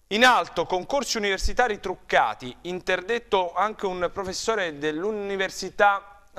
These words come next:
di Teramo, sette arresti e cinquantanove indagati per le cattedre di diritto tributario che evidentemente facevano particolarmente gola. Iniziato il processo per, eh, truffa sulle azioni Tercas, ex dirigenza della banca che è finita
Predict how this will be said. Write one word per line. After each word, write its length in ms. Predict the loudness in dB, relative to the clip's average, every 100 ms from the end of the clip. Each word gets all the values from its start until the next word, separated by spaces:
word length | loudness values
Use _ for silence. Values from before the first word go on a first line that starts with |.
| -6
di 220 | -6 0
Teramo, 480 | 2 4 0 -4 -6
sette 360 | -2 -2 0
arresti 300 | 0 0 -4
e 60 | -6
cinquantanove 720 | -6 -4 -2 0 0 -2 -2
indagati 500 | -2 -2 0 -2 -4
per 180 | -2 0
le 200 | 0 2
cattedre 760 | 4 2 0 -4 0 0 0
di 220 | -2 -6 -2
diritto 580 | -2 -2 -4 -2 -2 -2
tributario 800 | -6 -6 -6 -2 -2 -2 -6
che 80 | -4
evidentemente 680 | -4 -4 -4 -4 -4 -6 -6
facevano 520 | -6 -6 -4 -4 -4
particolarmente 920 | -4 -6 -6 -4 -4 -4 -8 -8 -10
gola. 320 | -10 -10 -10 -16 -20 -20 -20 -18 -6
Iniziato 400 | -4 4 4 4
il 80 |
processo 580 | 2 2 2 -2 0 0
per, 260 | 2 2 2
eh, 520 | 0 0 -2 -2 -4
truffa 480 | -4 -4 -4 0 0
sulle 360 | 0 -4 0 0
azioni 360 | 0 -4 -4
Tercas, 580 | 0 0 0 -4 -4 -2
ex 260 | -4 -4 -4
dirigenza 680 | -4 -2 -2 -2 -2 -4 0
della 320 | 0 2 2
banca 480 | 4 4 4 -4 -4
che 280 | -2 0 -2
è 60 |
finita 500 | -4 -8 -6 -6 -6